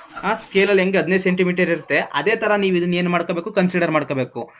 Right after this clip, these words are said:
ಆಮ್ಲೀಯ ಜೀರೋ to ಸೆವೆನ್ ವರ್ಗೆ ಏನಾದ್ರು ಇದ್ರೆ ಅದು ಆಮ್ಲೀಯವಾಗಿರ್ತದೆ. ಸೆವೆನ್ ಇಂದ ಫೋರ್ಟೀನ್ ವರ್ಗೆ ಇದ್ರೆ ಅದನ್ನ ಏನಂತ ಕರಿತೀವಿ? ಪ್ರತ್ಯಾಮ್ಲೀಯ ಅಂತ ಕರಿತೀವಿ.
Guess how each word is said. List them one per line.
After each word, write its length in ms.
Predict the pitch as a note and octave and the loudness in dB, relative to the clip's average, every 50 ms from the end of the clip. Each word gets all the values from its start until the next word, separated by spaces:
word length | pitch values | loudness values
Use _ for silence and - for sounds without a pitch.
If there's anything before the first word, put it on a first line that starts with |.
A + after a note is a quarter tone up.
| - - - - _ _ - | -20 -20 -20 -20 _ _ 0
ಆಮ್ಲೀಯ 380 | C#3+ D#3+ F#3+ G#3+ A3+ A#3 A3 | 2 4 4 4 2 2 0
ಜೀರೋ 320 | F3+ C3 - F#3+ A3 A#3 A#3 | 0 0 0 0 2 2 0
to 200 | A3+ - B3 A#3+ | 0 -2 -4 -2
ಸೆವೆನ್ 340 | - - F#3 E3+ G3+ G#3+ G#3 | 0 0 2 2 2 2 2
ವರ್ಗೆ 220 | G#3 G3+ G3 G3 | 2 2 2 2
ಏನಾದ್ರು 200 | G3 G3 F#3+ F3+ | 2 2 2 2
ಇದ್ರೆ 360 | E3+ D3+ F#3 G3+ F#3 G#3 G#3 | 0 0 0 0 0 2 2
ಅದು 180 | G#3 G3 F#3+ G3 | 2 4 2 0
ಆಮ್ಲೀಯವಾಗಿರ್ತದೆ. 920 | - C3+ C#3 D3+ F3 F#3 F#3+ F#3+ F#3+ F#3 F3 E3+ E3+ C#3+ - C#3 B2+ D3 F3+ | 0 0 0 0 2 4 4 4 4 4 4 2 0 -2 -4 -2 0 0 0
ಸೆವೆನ್ 360 | F#3 - D3+ D#3 F#3+ G#3 G#3+ | 2 2 2 4 4 2 0
ಇಂದ 140 | G#3+ G#3+ A3 | 0 0 0
ಫೋರ್ಟೀನ್ 420 | G3+ - F3 F#3+ G3 F#3 G#3+ G3 | 0 2 0 -2 -2 -2 -2 -2
ವರ್ಗೆ 220 | F#3+ F#3 F#3+ F3 | -2 -2 0 -2
ಇದ್ರೆ 160 | F#3 F#3 F#3 F3+ | -2 0 0 0
ಅದನ್ನ 200 | E3 F3 F3 E3+ | 0 0 0 -2
ಏನಂತ 240 | E3+ F3 F3 F3 | -2 -2 -2 -2
ಕರಿತೀವಿ? 520 | F3+ F3 E3+ E3+ E3+ F3 E3+ F3+ A3 C4+ C#4+ - - - _ _ | -4 -4 -4 -4 -2 -2 0 2 2 2 0 -4 -14 -20 _ _
ಪ್ರತ್ಯಾಮ್ಲೀಯ 540 | - F#3+ G3 F#3+ - G3+ F#3 F3 E3+ D#3+ D#3+ | 2 2 2 2 2 0 0 2 2 2 2
ಅಂತ 140 | D3+ D3 C#3+ | 0 0 -2
ಕರಿತೀವಿ. 440 | D3 C3+ C3+ B2+ - B2+ A#2 A2+ | -6 -8 -10 -10 -10 -10 -10 -10